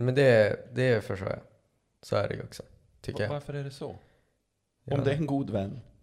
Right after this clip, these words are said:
Speaker 1: Men jag vet inte.
Speaker 2: eller familjemedlem, eller partner som jag litar på
Speaker 1: Ja.
Speaker 2: och älskar, och personen s-, delar känslorna.
Speaker 1: Ja.
Speaker 2: Och de-, och den personen kan gå vidare och glömma. Varför gör inte jag det?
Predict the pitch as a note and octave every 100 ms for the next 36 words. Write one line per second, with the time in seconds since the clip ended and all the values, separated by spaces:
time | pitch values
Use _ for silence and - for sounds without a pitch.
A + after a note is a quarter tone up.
0 | _ C3 B2 D#3+ F3+ F#2+ C3 A2+ G#2 F#2+
1 | F#2+ G2 F#2+ F#2+ - _ _ _ _ _
2 | - G#2 G#2+ G2 - G2 G#2+ G2+ G#2 F#2+
3 | - G2 - - - _ _ _ A2+ G#2+
4 | - G#2+ E2+ - G2 - _ _ _ A2
5 | G#2+ A#2 F#2+ G2 F#2+ - _ _ _ _
6 | _ _ _ _ _ _ _ _ _ _
7 | _ _ _ - - G#2 A#2+ F#2+ G2+ F#2+
8 | G2 F2+ - - - _ _ _ _ _
9 | - B2 A#2 A#2+ - _ _ _ _ _
10 | _ A2+ A2 - A#2+ A2 D#3 E3+ A2 G#2
11 | G2 F2+ F#2+ F#2+ G2 F2+ F2 F2+ - G2
12 | G2 F2+ F2+ G2 - B2+ A#2+ A#2+ C#3 C3
13 | F#2+